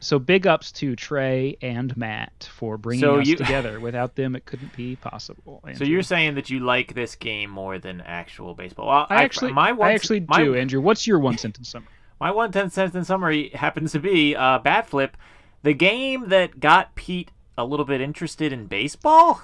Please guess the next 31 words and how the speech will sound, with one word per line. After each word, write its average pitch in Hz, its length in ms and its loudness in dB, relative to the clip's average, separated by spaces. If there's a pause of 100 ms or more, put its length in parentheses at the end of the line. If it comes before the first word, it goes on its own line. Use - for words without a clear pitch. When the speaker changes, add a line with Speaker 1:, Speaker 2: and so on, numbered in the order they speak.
Speaker 2:
Question 269 360 -2
Speaker 1:
Yep. 139 180 8
Speaker 2:
mark. - 220 -2 (380)
Speaker 1:
Yep. 143 460 2 (160)
And 151 160 2
go 185 140 6
ahead, 160 180 6
underline 147 580 2
a 120 80 0
little 127 280 -2
bit 110 320 -10
there 113 480 -6
for 113 280 -10
me, 123 140 0
Speaker 2:
Yeah, 170 160 2
Speaker 1:
please. 170 320 0
Speaker 2:
okay, 120 240 -4
all 113 80 -4
right. 104 160 -4
Speaker 1:
Italicize 139 920 0
it. 139 160 -2
But, 196 440 4
uh, 160 280 8
yeah. 190 440 4 (100)
But 180 220 0
believe 311 240 2
it 294 80 -2
or 208 60 2
not, 247 360 0
yeah, 220 300 0
Andrew. 147 580 -4